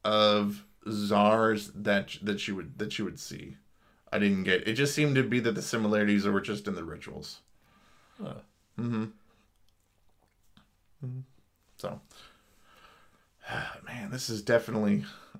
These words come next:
Speaker 1: so, I mean, we've done three episodes so far over possession stories. Like, what's, what's your takeaway from a lot of this?
Speaker 2: They are similar in ways that I did not see coming.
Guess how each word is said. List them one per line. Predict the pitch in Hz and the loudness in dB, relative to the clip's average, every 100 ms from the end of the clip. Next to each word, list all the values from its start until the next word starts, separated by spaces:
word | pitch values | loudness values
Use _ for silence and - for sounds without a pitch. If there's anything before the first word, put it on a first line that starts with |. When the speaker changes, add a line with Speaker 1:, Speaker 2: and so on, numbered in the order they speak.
| - - | -20 -10
Speaker 1:
so, | - 147 135 123 | 6 8 8 2
I | |
mean, | 151 156 | 2 2
we've | 180 | 6
done | 220 180 | 8 6
three | - - - 117 123 131 - | 2 -12 -8 -2 0 0 0
episodes | 107 110 120 - - - - - - _ _ _ _ - | -2 -2 -8 -8 -8 -8 -10 -16 -20 _ _ _ _ -18
so | - 113 110 | 0 4 4
far | 107 107 107 98 | 6 8 8 6
over | 104 110 113 104 | 2 4 6 6
possession | 110 101 98 101 120 | 4 0 0 -2 -6
stories. | 113 120 120 107 - _ _ _ _ _ | -2 0 0 -2 -10 _ _ _ _ _
Like, | 113 110 | 0 4
what's, | 147 139 | 4 4
what's | 170 196 | 0 0
your | 208 | -4
takeaway | 135 117 101 87 | -4 -2 -2 -4
from | - 82 | -6 -10
a | 85 | -10
lot | 78 | -8
of | 80 | -8
this? | - - - - 131 104 | -8 -8 -12 -12 -10 0
Speaker 2:
They | 151 180 | 4 6
are | 190 156 123 117 | 6 8 8 6
similar | - - - 143 151 156 156 | 4 0 4 4 6 6 6
in | 131 123 120 117 | 6 2 2 4
ways | 123 127 117 113 | 4 4 2 4
that | 113 | 4
I | 110 117 | 6 2
did | 107 113 | 2 0
not | 104 101 | 2 0
see | 104 107 | -2 -8
coming. | 110 104 120 | -4 -6 -6